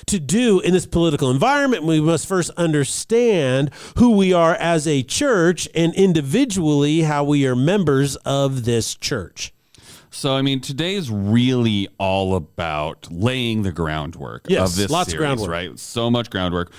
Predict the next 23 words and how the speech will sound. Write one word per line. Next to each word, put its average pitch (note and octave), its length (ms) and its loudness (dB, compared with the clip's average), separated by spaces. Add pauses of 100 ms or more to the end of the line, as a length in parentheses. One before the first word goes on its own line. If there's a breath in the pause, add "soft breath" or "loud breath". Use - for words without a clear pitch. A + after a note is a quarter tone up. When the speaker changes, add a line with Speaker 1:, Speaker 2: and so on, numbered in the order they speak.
(120 loud breath)
Speaker 2:
We G2 100 0
wanna A#2+ 140 0
make A#2+ 140 -4
sure A#2+ 140 -4
we're G2+ 100 -2
starting C#3+ 640 -2
from B2+ 200 -2
the A2 120 2
right G#2+ 260 -2
position F#2+ 460 -4
of F2 100 0
our E2 160 -2
understanding F2+ 920 -2
Speaker 1:
Mm-hmm. C3 240 -2 (120)
Speaker 2:
or, F#2+ 220 0
or, F2+ 280 -2
or F2 360 -6
our F#2 180 -4
frame C#3 360 -2
of D#3+ 80 4
Speaker 1:
Frame - 40 4
of C#3+ 60 2
Speaker 2:
reference G#2 760 -2